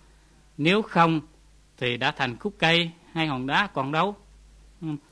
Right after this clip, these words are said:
Vừa mới sinh ra thì biết qua qua khóc ré lên rồi. Lúc khát sữa thì biết đòi bú. Tiếp theo biết bò, biết đi, biết nói. Hơi lớn lên thì biết buồn, biết giận,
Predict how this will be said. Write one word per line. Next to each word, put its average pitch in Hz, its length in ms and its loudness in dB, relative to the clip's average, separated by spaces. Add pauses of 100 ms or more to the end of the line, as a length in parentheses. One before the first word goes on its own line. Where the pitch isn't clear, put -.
(340)
Vừa 131 220 0
mới 160 200 4
sinh 165 160 -2
ra 165 440 6
thì 120 100 -8
biết 151 320 -2
qua 160 180 2
qua 160 260 4
khóc 175 220 -2
ré 190 160 4
lên 165 140 2
rồi. 123 360 -2 (400)
Lúc 185 160 -4
khát 208 180 -2
sữa 143 420 0 (100)
thì 120 160 -6
biết 165 200 -6
đòi 120 140 0
bú. 165 380 0 (360)
Tiếp 202 220 0
theo 160 260 4
biết 170 200 -6
bò, 123 340 4 (120)
biết 180 180 -10
đi, 165 340 4
biết 170 160 -6
nói. 190 340 4 (460)
Hơi 160 200 2
lớn 180 200 4
lên 165 300 4 (320)
thì 120 200 -4
biết 160 220 -6
buồn, 127 400 0 (220)
biết 185 200 -6
giận, 127 420 2